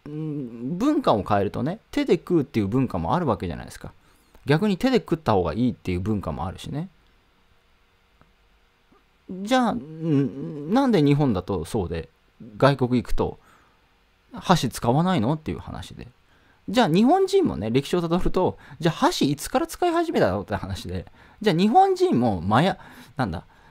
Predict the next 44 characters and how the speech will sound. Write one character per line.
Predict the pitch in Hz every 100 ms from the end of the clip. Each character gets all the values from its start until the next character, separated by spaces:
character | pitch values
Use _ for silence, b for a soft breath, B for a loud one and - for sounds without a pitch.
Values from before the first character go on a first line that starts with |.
| b
あ | - 123
の、 | 123 127 120 - 123 127 117 101 117
江 | 151
戸 | 226 247
時 | 262
代 | 247
よ | 170
り | 117
も | 120
っ | 175 -
と、 | 123 107 95 117
も | 196
っ | 202
と | 139
下 | 113 - 113
行 | 104 101
っ | _ _ _ _
て、 | 113 107 95 -
な | 101
ん | 107
か | 92
わ | 92
か | 143
ん |
な | 92
い |
で |
す | -
け | -
ど、 | 156 110 - b b b b b b
あ | - 95
の、 | 90 95 92 60 64
ひ-、 | - - - - - - 123
ひ-、 | - 123 127
暇、 | 135 131 123 123 120 -
な | 131 135
ん | 123
と |
か、 | 131 110
な | 127
ん | 127
と |
か | 123
人、 | 92 85